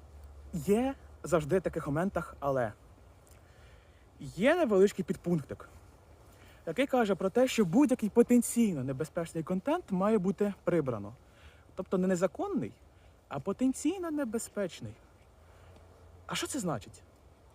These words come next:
Що значить потенційно небезпечний? Одне діло заклик до тероризму. Це має бути заборонено, само ж собою. Але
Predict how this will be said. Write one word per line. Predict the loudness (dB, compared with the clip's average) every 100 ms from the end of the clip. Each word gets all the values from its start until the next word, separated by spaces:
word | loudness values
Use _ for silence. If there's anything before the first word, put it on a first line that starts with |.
| -20
Що | -10 -2 0
значить | 0 -2 -6
потенційно | -4 -2 0 0 0
небезпечний? | -2 -6 -2 -2 -2 -8 -12 -16 -20 -20 -20 -20 -20 -2
Одне | 2 4
діло | 4 2
заклик | 0 -2 -2
до | -2
тероризму. | 0 0 0 -4 -12 -16
Це | -2 0
має | 2 2
бути | 0 -2
заборонено, | -4 -2 -4 -6 -10
само | -8 -6 -6
ж | -8
собою. | -8 -6 -8 -10 -20 -20 -20 -20 -20 -20 -20 -12
Але | -8 -6 -6 -8